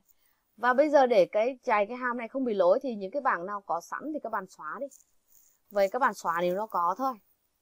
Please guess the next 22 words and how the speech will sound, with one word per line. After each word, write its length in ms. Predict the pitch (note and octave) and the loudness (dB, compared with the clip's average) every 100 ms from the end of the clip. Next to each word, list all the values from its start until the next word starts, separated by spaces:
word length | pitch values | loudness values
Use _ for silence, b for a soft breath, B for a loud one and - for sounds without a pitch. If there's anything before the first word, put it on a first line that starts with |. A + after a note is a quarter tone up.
| _ _ _ _ _ _ _ _ _ _ _ _ _ _ | _ _ _ _ _ _ _ _ _ _ _ _ _ _
D 120 | G#3 B3 A#3+ | -6 -4 -2
B 60 | B3+ C4 A#3 F#3+ _ _ _ _ | -2 -2 -4 -6 _ _ _ _
chấm 160 | E3 E3 C4 | -10 -8 -12
X 140 | - - | -14 -6
Q. 380 | B3 B3 A3+ F3 _ _ _ _ _ _ _ | -2 0 -2 -6 _ _ _ _ _ _ _
Các 100 | B3+ | 0
bạn 260 | B3 G#3+ F#3 | 2 2 2
drop 260 | F#3+ A#3 E4+ | 6 6 6
table. 580 | C4+ B3 A3+ G#3+ G3 E3+ _ _ _ _ _ _ _ _ _ _ _ _ _ _ _ _ _ | 0 0 4 8 6 6 _ _ _ _ _ _ _ _ _ _ _ _ _ _ _ _ _
If 120 | D4+ - | -4 -2
exist 440 | C4 C4+ E4 G#4 F#4 | -2 -2 -4 -6 -2
nha, 220 | D#4+ G#3 _ - | -4 -4 _ -4
nếu 220 | F#3 G3 | 0 0
tồn 240 | A#3 G#3+ | 0 -2
tại. 340 | G3+ F#3+ D3+ - _ _ _ _ _ _ _ _ _ _ _ _ _ _ _ _ _ | 2 2 0 -8 _ _ _ _ _ _ _ _ _ _ _ _ _ _ _ _ _
Đúng 140 | F3+ A#3 | -6 -2
không? 260 | C4+ G#3 _ _ _ _ _ _ | -2 -4 _ _ _ _ _ _
Nếu 180 | F#3 F3+ | -8 -6
tồn 240 | G#3+ G3 | -6 -6
tại. 240 | F#3+ F#3 - _ _ _ _ _ - | -6 -6 -10 _ _ _ _ _ -10
Giống 220 | F#3 F#3 | -6 -6
như 340 | G#3+ A3+ G#3+ | -8 -12 -14